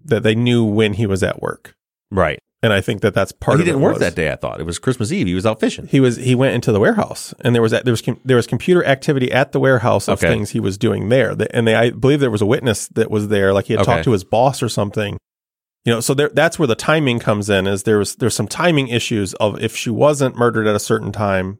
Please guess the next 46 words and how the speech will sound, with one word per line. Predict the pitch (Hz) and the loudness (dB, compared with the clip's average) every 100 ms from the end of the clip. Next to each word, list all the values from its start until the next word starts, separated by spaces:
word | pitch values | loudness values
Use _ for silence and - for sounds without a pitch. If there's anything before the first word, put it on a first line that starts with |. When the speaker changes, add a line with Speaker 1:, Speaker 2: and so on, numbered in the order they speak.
| - | -6
Speaker 2:
Then | 87 | -2
he's | 85 85 | 0 -2
innocent. | 76 62 - - _ _ | -4 -8 -14 -20 _ _
Speaker 1:
then | 117 120 120 | -6 -2 0
he's, | 110 - | -2 -2
well, | 123 110 | 0 0
could | - 190 151 | 0 -2 0
be | 123 | 0
innocent, | 101 101 - 107 | 0 -2 -4 -4
or | - 123 117 | 0 2 2
how | 135 147 | 0 0
did | 131 | -2
he | 123 | -6
do | 117 120 | -2 0
it | 113 | 0
if | 101 | -2
it | 110 | -4
was, | 107 101 139 | -2 -2 -4
you | 123 | -4
know? | 107 | 0
Speaker 2:
Right. | 92 76 - _ _ _ _ _ _ _ | 0 -2 -8 _ _ _ _ _ _ _
So | 147 147 127 | -2 -2 -2
speaking | - 208 180 | -2 0 2
of, | 127 - | 0 2
uh, | 135 120 | 2 2
of | 131 101 | 2 0
some | 123 | 0
of | 104 | 0
that, | 92 92 | 0 0
so, | - | 0
you | 104 107 | 2 2
know, | 104 | 2
the, | 104 | 0
the | 110 | -2
big | 101 123 - _ _ - | 0 0 -2 _ _ -2
purpose | 135 123 104 | -2 0 -2
behind | 104 101 98 92 85 | 0 2 0 0 0
this | 92 | -2
season, | - 104 85 85 82 - _ _ _ _ | 0 0 2 0 -2 -6 _ _ _ _
uh, | 76 - 50 50 107 | -8 -8 -10 -14 -4
going | 104 101 | 0 2
through | 98 | 2
these | 90 - | 2 0
cases | 98 87 - 82 76 | 0 0 -2 -4 -4
is | 87 82 | -2 -2
to | 76 | -2